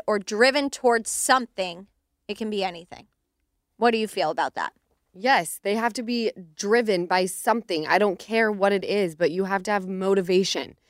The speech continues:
Speaker 2: Like, I need you to get up and care, but also, like, I'm gonna need the motivation to, like, bring home a paycheck. Like, I can't have you out, like, hobbying your ass off, okay?
Speaker 1: Right.
Speaker 2: Go earn some money.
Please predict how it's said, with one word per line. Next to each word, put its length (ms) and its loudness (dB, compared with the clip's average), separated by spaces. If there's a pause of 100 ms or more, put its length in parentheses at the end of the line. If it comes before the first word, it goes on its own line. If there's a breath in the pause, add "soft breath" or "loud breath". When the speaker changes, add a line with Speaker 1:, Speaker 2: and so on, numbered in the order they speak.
(360)
Speaker 2:
Like, 200 2 (100)
I 80 4
need 220 2
you 80 0
to 100 2
get 300 0
up 280 2 (420)
and 280 0
care, 340 4
but 200 2 (180)
also, 460 4
like, 180 4
I'm 100 4
gonna 140 4
need 180 4
the 80 2
motivation 800 2
to, 80 -2
like, 300 -2
bring 240 0
home 240 -2
a 40 -2
paycheck. 560 -4
Like, 120 0
I 100 4
can't 220 2
have 120 2
you 220 2
out, 240 6
like, 160 0
hobbying 680 2
your 200 0
ass 280 -4
off, 380 -4
okay? 180 -2
Speaker 1:
Right. 1080 -6
Speaker 2:
Go 280 6
earn 200 2
some 260 6
money. 540 6